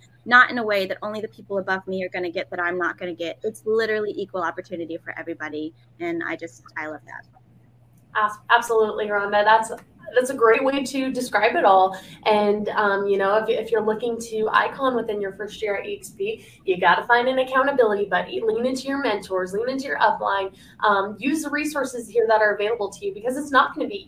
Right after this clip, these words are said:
Speaker 2: easy. To do that in your first year, you're gonna have to work your butt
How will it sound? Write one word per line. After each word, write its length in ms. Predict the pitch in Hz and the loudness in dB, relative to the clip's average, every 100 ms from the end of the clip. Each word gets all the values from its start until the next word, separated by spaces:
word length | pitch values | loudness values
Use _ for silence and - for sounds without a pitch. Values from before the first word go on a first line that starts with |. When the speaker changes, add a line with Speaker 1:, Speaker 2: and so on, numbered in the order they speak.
| 190 | -16
Speaker 2:
easy. 440 | 190 196 247 - - - | -10 -6 -6 -8 -20 -16
To 100 | 214 | -6
do 100 | 285 | 0
that 160 | 294 | 0
in 60 | 254 | 0
your 140 | 240 | -2
first 280 | 254 247 - | -2 -4 -4
year, 100 | 262 | -6
you're 140 | 220 | -2
gonna 160 | 240 254 | -4 -6
have 120 | 247 | -10
to 80 | 208 | -8
work 360 | 214 233 233 - | -2 -2 -2 -6
your 240 | 226 - - _ | -6 -6 -14 _
butt 320 | 233 247 320 | 0 6 4